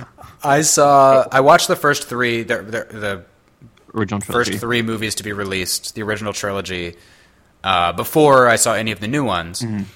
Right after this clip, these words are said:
Speaker 1: But I was the exact target age for Star Wars Episode One when it came out.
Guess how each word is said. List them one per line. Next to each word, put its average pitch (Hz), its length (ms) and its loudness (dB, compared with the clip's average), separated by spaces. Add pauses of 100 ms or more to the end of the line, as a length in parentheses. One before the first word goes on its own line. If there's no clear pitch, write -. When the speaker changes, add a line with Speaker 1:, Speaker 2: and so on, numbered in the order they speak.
(160)
Speaker 1:
But 117 240 0
I 117 220 2
was 131 380 4
the 113 160 -2
exact 107 600 0 (520)
target 107 480 0 (400)
age 95 640 -2
for 101 480 0
Star 101 240 0
Wars 101 180 -4
Episode 92 400 -6
One 92 180 -6
when 87 140 -10
it 87 140 -14
came 90 200 -8
out. 76 180 -12